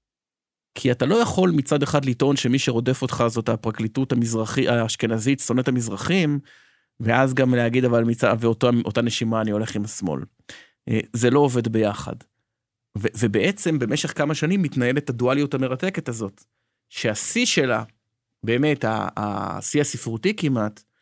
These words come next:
הוא בהכרעה ההיסטורית של בג"ץ, שלפיה יצחק רבין חייב לפטר את אריה דרעי. בעצם, אה, קבעו שופטי בג"ץ תקדים. החוק קובע מה תנאי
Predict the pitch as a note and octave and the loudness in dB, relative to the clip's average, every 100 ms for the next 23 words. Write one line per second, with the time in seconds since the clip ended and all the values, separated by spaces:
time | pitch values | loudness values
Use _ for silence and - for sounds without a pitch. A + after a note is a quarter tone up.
0 | _ _ _ _ _ _ B2 A#2 A2+ A2+ | _ _ _ _ _ _ 0 2 2 2
1 | A2+ A2+ - A2 C3 D3+ D#3+ D#3+ - A#2 | 0 -2 -4 -2 2 2 2 -2 -4 -4
2 | G#2+ - C#3+ C#3+ B2 G#2 F#2+ A2+ D3+ - | -2 0 0 0 -2 -2 0 -2 -2 -6
3 | - _ _ _ _ _ _ - - G#2+ | -12 _ _ _ _ _ _ -6 0 0
4 | - D3 B2 - C3+ B2 C3+ D3 D3 - | 2 2 2 2 0 2 2 2 2 2
5 | A#2 C#3 C#3 - A2+ B2+ A#2+ A2+ - B2 | 2 2 0 -2 -2 -2 -2 -2 0 0
6 | A#2+ G2+ G#2+ A2+ C#3 E3+ _ _ _ - | 0 -2 0 0 -2 -6 _ _ _ -4
7 | A2+ A#2 C3+ D3 A#2+ G2+ F#2+ G2 G2+ - | 0 0 2 2 2 0 -2 -2 -4 -2
8 | B2+ D#3 F#3+ C#3 D3+ D3 B2+ C3 - - | 2 4 2 2 2 4 2 -2 -4 -2
9 | A2 G2 G2 _ _ _ _ _ A2+ - | -2 -2 -4 _ _ _ _ _ -2 2
10 | A#3 B3 - - - B2+ E3 G3 D3 D3+ | 2 0 -8 -6 -2 2 2 4 4 4
11 | D#3+ C#3+ B2 C3 C3+ C#3 | 4 2 2 2 4 2